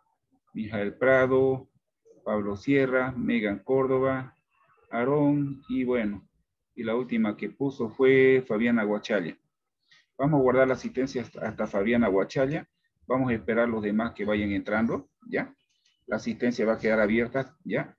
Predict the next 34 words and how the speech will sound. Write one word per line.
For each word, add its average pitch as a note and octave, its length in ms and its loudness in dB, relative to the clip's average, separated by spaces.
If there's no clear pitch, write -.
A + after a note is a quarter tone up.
Por - 100 -10
favor, A2+ 240 2
los A#2 160 -2
compañeros A#2 480 -2
que G#2 300 -6
entren, A#2+ 380 2
que G#2+ 100 -4
vayan A2+ 260 2
admitiendo, A#2+ 460 0
que G#2 100 -6
vayan G#2+ 300 -2
colocando G#2 480 -4
su G2+ 120 -8
asistencia, G2 600 -4
¿ya? C#3+ 180 -4
Para G2+ 180 -2
no G#2 200 0
tener G2 240 -2
falta. - 360 -4
Bien, C3 160 0
eh, B2 100 -4
voy E3 200 2
a C#3+ 60 2
revisar B2 320 0
la B2 120 2
plataforma. A2+ 800 -4
Valentina B2+ 560 0
Camila B2+ 380 2
está B2 180 -6
en B2+ 80 -2
la A#2 80 -2
sala A#2+ 220 -6
de A#2 60 -4
espera, G#2+ 460 -4